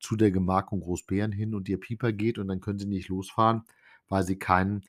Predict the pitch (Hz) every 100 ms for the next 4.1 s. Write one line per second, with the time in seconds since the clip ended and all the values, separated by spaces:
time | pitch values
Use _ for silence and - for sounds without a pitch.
0 | _ - - 90 90 90 - 92 87 -
1 | 123 127 - 82 80 - - 92 90 110
2 | - 87 - 80 92 101 101 101 98 -
3 | 95 98 104 - - - _ - 95 90
4 | 92